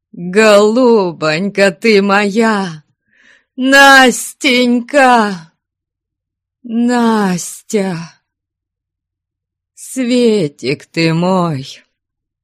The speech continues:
Умильная ты моя!" "Да перестаньте же,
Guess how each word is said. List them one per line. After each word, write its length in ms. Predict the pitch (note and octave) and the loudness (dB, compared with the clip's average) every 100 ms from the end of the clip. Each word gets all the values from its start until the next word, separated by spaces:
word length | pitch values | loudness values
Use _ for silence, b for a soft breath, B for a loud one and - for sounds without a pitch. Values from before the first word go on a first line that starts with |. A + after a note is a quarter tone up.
| _ _ _ _ _ _ _ _ | _ _ _ _ _ _ _ _
Умильная 1400 | - G3 F#3+ F#3+ G#3+ A3+ A3+ G#3+ G3+ G3 F#3+ F#3+ F#3+ F#3+ | -4 0 0 0 2 2 2 0 -2 -4 -4 -2 0 -2
ты 220 | F#3+ G#3 F#3+ | 0 -2 0
моя!" 960 | G3 F#3+ G3 G#3 G3+ F#3+ E3 D3+ D3 _ _ _ _ _ _ _ _ _ _ _ _ _ _ _ _ _ _ _ _ | 0 -2 -2 0 0 -2 -4 -10 -14 _ _ _ _ _ _ _ _ _ _ _ _ _ _ _ _ _ _ _ _
"Да 240 | - B2 C3+ | -12 -8 -6
перестаньте 760 | C3+ C3+ A#2+ - C#3+ C#3+ B2+ | -4 -6 -8 -6 -4 -2 -4
же, 320 | A2+ A#2+ A#2 | -10 -10 -14